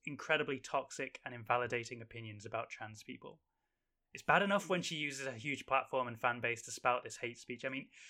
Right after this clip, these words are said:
she has worked tirelessly, almost single-mindedly, to take transphobia and create a sense of creeping normality. She's already hurt so many people and led to a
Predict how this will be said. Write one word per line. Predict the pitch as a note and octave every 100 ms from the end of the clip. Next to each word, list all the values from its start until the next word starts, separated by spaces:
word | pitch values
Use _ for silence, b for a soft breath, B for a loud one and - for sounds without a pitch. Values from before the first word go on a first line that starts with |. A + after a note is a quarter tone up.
| B B
she | - E3+ F#3
has | D#3+
worked | D3 C#3+ - _ _
tirelessly, | - - D#3 C#3 B2+ - D3 D3 C3+ B B
almost | D#3 D3+ -
single-mindedly, | - F#3 F#3+ D3+ D#3 D#3+ D3 D3 D3+ b b
to | -
take | A#2+ D3 -
transphobia | - D#3 D#3 D3 B2+ A#2+ A#2 - D3
and | C3+ C3 -
create | - D3 D3 - D3+
a |
sense | - D#3+ C#3+ -
of | A2+
creeping | - - D3+ - D3 B2+ A2
normality. | B2+ B2 A#2+ A#2 A#2+ A2+ D3+ C#3 D3 _ _
She's | - D3
already | E3+ E3 F#3
hurt | C#3+ D3 C3 - _ -
so | - - D#3 D3+
many | C#3 B2
people | A#2 B2 A2+ A#2 A2+
and | C3 C3
led | C3 -
to | C3+ C3
a | -